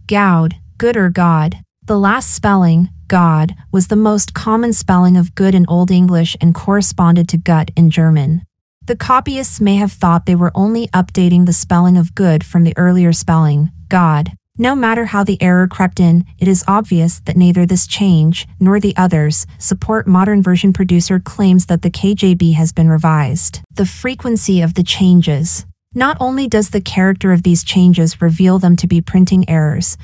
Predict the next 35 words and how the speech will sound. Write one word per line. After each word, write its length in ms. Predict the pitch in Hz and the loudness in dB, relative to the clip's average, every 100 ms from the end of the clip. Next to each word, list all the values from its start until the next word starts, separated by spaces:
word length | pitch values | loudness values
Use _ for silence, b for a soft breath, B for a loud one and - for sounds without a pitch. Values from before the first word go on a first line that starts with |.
| B | B
so 220 | - 247 | -6 -4
does 180 | 233 240 | -2 -2
their 180 | 220 196 | 0 -2
frequency. 840 | - 214 214 180 165 160 143 180 - _ | -2 -6 -2 0 0 0 -2 -6 -10 _
Modern 380 | 214 214 262 285 | -2 0 0 -2
scholarship 720 | - - 196 208 196 - 185 | -4 -2 0 0 0 -2 -2
referred 380 | 190 175 180 180 | -2 -2 0 0
to 100 | 180 | 0
the 100 | 180 | -2
thousands 520 | - 190 190 214 247 | 0 0 0 -2 -4
of 100 | 208 | -4
revisions 640 | 196 180 185 175 160 165 175 | -2 0 0 2 0 0 2
made 240 | 175 180 | 2 2
to 100 | 196 | 0
the 80 | 190 | -2
sixteen 560 | - 247 - - 226 | -2 -4 -6 -4 -2
eleven 560 | 214 190 180 170 156 165 - | 0 2 2 2 2 0 0
as 140 | 175 | -2
if 120 | 180 | -2
they 120 | - 180 | 0 0
were 120 | 175 | 0
similar 440 | - 247 220 175 | -2 -2 0 2
in 160 | 165 170 | 4 4
magnitude 640 | 170 180 185 175 170 170 | 4 2 0 0 -2 -2
to 140 | - 180 | -2 -2
revisions 560 | 170 185 185 165 170 | 0 0 0 0 0
found 320 | - 170 165 175 | 0 0 4 4
in 80 | |
the 100 | 165 | 4
recent 420 | 160 175 - 165 180 | 2 0 0 -2 0
Bible 360 | 160 170 165 | 0 0 0
versions. 640 | 160 156 156 143 165 - - - | 0 -2 -2 -4 -6 -6 -10 -12
They 300 | 208 202 220 | -2 0 2
are 160 | 202 185 | 2 4
not. 640 | 180 180 170 156 - - | 6 4 2 -2 -8 -12